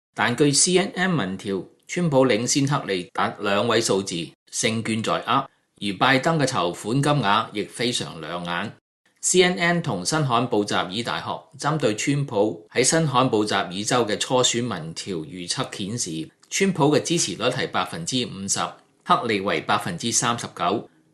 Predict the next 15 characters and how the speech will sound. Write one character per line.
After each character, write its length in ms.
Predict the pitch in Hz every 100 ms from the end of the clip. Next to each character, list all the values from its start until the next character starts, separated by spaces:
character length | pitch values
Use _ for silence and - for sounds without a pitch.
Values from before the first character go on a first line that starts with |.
| -
比 120 | 139
上 240 | - 113
一 160 | 139 147
次 180 | - 113
一 80 | 120
月 340 | 131 104 95
初 160 | - 131 123
嘅 160 | 98
C 280 | 87 - 131
N 180 | 135 135
N 240 | - 131
做 240 | 120 95 85
嘅 100 | 98
聯 260 | 92 78
合 120 | 78